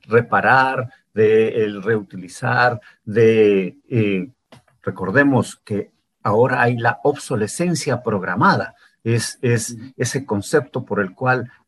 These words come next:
Speaker 1: hay algo con una vida útil y que no puede ser reparado para que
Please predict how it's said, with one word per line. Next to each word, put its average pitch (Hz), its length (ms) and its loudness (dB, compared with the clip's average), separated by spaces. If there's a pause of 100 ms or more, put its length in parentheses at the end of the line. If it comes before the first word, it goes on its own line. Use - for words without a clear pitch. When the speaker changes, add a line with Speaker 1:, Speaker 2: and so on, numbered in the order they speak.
(260)
Speaker 1:
hay 131 260 2
algo 139 380 0
con 113 160 0
una 143 260 2
vida 123 300 0
útil 131 560 -2 (260)
y 120 140 2
que 113 260 2
no 131 300 6
puede 120 320 4
ser 101 180 -8
reparado 98 500 0
para 98 260 0
que 101 320 -2